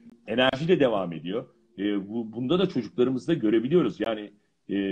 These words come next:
bizim on beş tane çocuğumuz vardı. Bizim, e, ya-, Cihat abinin yazdığı ve benim yazdığım çocuk marşında, e, yüzyılın çocukları diye. Ve onlar yüzyılın çocukları olarak yüzyıla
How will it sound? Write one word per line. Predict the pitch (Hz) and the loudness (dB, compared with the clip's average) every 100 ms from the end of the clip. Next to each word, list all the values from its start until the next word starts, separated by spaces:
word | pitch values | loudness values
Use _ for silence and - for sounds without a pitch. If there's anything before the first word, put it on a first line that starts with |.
| 95 87 | -2 -2
bizim | 95 110 151 | -6 -6 -2
on | 151 165 | 2 2
beş | 135 120 | 2 0
tane | 117 123 | 0 0
çocuğumuz | 147 131 147 143 107 | 0 0 0 -2 0
vardı. | 90 90 123 | 0 0 -4
Bizim, | 107 113 123 - _ _ - | -4 -6 -6 -8 _ _ -4
e, | |
ya-, | 95 92 98 98 - 95 | 0 0 2 0 -2 -4
Cihat | 107 113 | -2 0
abinin | 110 95 95 95 | 0 0 -2 -4
yazdığı | 92 90 85 87 82 | -2 -2 -2 -4 -4
ve | 87 | -2
benim | 98 110 | -2 -2
yazdığım | 110 92 92 139 127 | 0 -2 -2 -8 -6
çocuk | 113 107 - | -10 -10 -8
marşında, | 90 85 90 92 175 - _ _ - | -8 -8 -8 -4 -4 -6 _ _ -6
e, | 87 87 85 82 80 80 | -2 0 0 -2 -6 -6
yüzyılın | 107 101 123 131 | -6 -2 -2 -2
çocukları | 120 90 - 107 110 | -2 -4 0 2 2
diye. | 90 120 - _ _ - | 0 0 -4 _ _ 0
Ve | 123 | 2
onlar | 131 160 196 | 4 4 2
yüzyılın | 147 151 127 185 202 | 4 2 2 -2 0
çocukları | 160 127 107 113 | 0 0 0 0
olarak | 110 165 208 - | 2 2 0 -2
yüzyıla | 127 123 127 185 185 180 | -2 0 2 2 2 -2